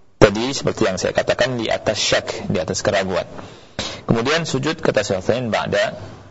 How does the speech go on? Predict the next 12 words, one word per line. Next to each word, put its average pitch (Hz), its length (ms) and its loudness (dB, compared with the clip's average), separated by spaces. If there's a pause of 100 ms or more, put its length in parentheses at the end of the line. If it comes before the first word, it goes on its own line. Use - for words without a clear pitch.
(160)
salam. - 400 0 (640)
Nah, 90 240 2 (640)
ini 143 160 6
kan 185 320 0 (640)
salah 135 320 2
satu 117 240 -2
contoh. 92 480 -2 (880)
Ya, - 260 0
mungkin 117 460 -2
di 110 80 2
antara 95 240 0
kita 113 480 0